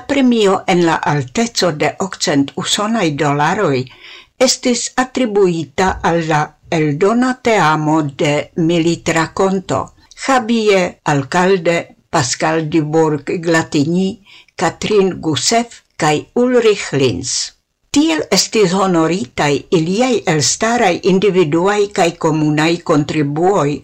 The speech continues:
al la scienca studo pri la historio kaj kulturo de la Esperanto-movado, kun aparta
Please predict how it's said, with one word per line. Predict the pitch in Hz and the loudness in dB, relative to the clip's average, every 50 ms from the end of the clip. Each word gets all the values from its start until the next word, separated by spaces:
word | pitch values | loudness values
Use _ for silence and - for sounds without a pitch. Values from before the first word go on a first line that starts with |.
| _ _ | _ _
al | - 262 262 254 | 0 0 2 2
la | 240 233 | 2 0
scienca | - - - - - 185 170 170 170 185 175 - 156 143 | 0 -2 -4 -4 -2 0 2 2 2 2 0 0 -2 -2
studo | - - - - - 247 240 233 190 160 151 139 139 - - - - - - _ _ | -2 -4 -8 -4 -2 -2 -2 0 0 0 0 0 -2 -4 -10 -18 -20 -20 -20 _ _
pri | - 226 254 254 247 | -2 0 2 2 4
la | 240 226 208 | 2 2 2
historio | 185 190 160 - - - 180 165 165 160 147 151 160 156 160 165 | 2 2 2 0 0 0 0 0 2 0 0 0 0 0 0 -2
kaj | - - 185 170 165 143 | -2 0 0 0 0 0
kulturo | - - 147 143 139 139 - - 220 220 226 214 208 196 190 | 0 0 2 2 2 0 0 0 0 2 2 2 2 2 0
de | 175 165 165 156 | 0 0 0 0
la | 151 151 151 - | 2 0 0 0
Esperanto-movado, | - - - - - 226 208 202 190 175 156 143 - 151 151 156 147 139 135 147 151 175 202 190 160 170 151 147 147 - - - - - - _ _ | -2 -2 -2 -2 -2 0 0 2 2 0 0 0 -2 -2 0 0 0 0 0 0 0 0 0 0 0 -2 -2 -2 -4 -8 -16 -20 -20 -20 -20 _ _
kun | - 170 160 151 147 - - - | -2 0 2 2 2 0 -2 -4
aparta | 165 139 120 - 185 208 240 233 - - 240 226 | -4 -4 -2 0 0 0 -2 -4 -2 -2 0 0